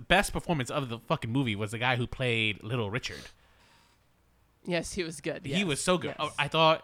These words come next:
Speaker 1: I
Speaker 2: Yeah.
Speaker 1: genuinely thought it was, he was, it,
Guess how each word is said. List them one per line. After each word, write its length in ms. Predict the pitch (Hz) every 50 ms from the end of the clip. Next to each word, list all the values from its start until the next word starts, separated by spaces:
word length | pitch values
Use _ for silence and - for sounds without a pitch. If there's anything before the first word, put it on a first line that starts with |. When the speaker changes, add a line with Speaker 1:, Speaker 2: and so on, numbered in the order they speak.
| - -
Speaker 1:
I 60 | 135
Speaker 2:
Yeah. 100 | 139 127
Speaker 1:
genuinely 460 | 120 - 147 135 127 127 139 135 131
thought 400 | 123 - 123 123 131 143 - - - -
it 180 | 127 123 110
was, 400 | 120 117 113 110 110 110 113 - - - _ -
he 380 | - - 123 117 117 117 113
was, 340 | 110 110 113 113 110 104 - - _ _ _ _ -
it, 180 | 127 123 113